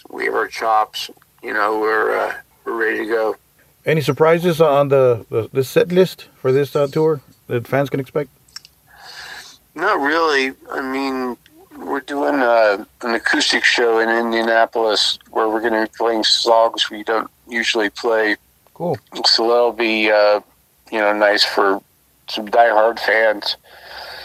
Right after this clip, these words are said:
Speaker 1: in those, in that circumstance. But, uh, no, I mean, it, it's difficult to play. You know, we play an hour usually, and, uh,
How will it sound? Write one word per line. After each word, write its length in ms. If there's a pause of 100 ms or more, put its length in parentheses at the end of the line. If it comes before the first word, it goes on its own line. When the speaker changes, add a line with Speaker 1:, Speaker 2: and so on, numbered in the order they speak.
(380)
Speaker 1:
in 160
those, 400 (260)
in 140
that 200
circumstance. 1600
But, 160
uh, 220 (520)
no, 540
I 80
mean, 440
it, 160 (160)
it's 260
difficult 580
to 100
play. 440 (520)
You 120
know, 140
we 80
play 260
an 120
hour 540 (220)
usually, 520 (580)
and, 320
uh, 380